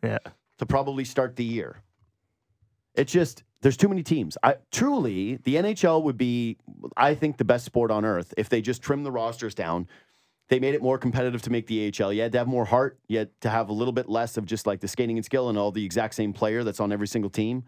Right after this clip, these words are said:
Speaker 1: Yeah.
Speaker 2: More uniformity. Cut it down. It should be, tr-, honestly, if I was running the N H L, I'd have, like,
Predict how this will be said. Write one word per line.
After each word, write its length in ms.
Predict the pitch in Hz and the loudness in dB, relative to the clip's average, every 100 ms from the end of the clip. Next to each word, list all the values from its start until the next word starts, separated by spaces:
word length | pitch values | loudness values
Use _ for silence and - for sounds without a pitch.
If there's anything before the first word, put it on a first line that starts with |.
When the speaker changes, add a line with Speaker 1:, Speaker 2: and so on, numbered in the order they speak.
| - | -6
Speaker 1:
Yeah. 160 | 113 107 _ _ _ - | -6 -6 _ _ _ -6
Speaker 2:
More 220 | 120 135 | 0 2
uniformity. 760 | 127 139 131 120 123 139 147 135 _ _ _ _ _ _ _ _ _ _ _ _ _ - | 2 0 0 2 2 0 -4 -8 _ _ _ _ _ _ _ _ _ _ _ _ _ 0
Cut 140 | 175 | 0
it 100 | 190 | 4
down. 360 | 170 165 165 - | 2 2 0 -2
It 120 | 120 | -2
should 120 | 139 | -2
be, 360 | 123 127 127 123 _ _ _ _ _ - - | -2 -2 -4 -6 _ _ _ _ _ -20 -14
tr-, 120 | - - | -12 -2
honestly, 580 | 143 185 208 214 214 196 _ - | 2 2 0 -4 -4 -6 _ -6
if 140 | 139 139 | 0 2
I 120 | 139 | 0
was 120 | 135 | 0
running 200 | 139 135 | -2 -2
the 120 | 127 | -2
N 120 | 120 | 0
H 220 | 117 110 113 | 0 -2 -2
L, 360 | 104 101 - - | 0 -2 -6 -4
I'd 120 | 110 | -2
have, 300 | 110 107 98 | 0 -2 -2
like, 400 | 95 98 90 - | -2 -4 -4 -12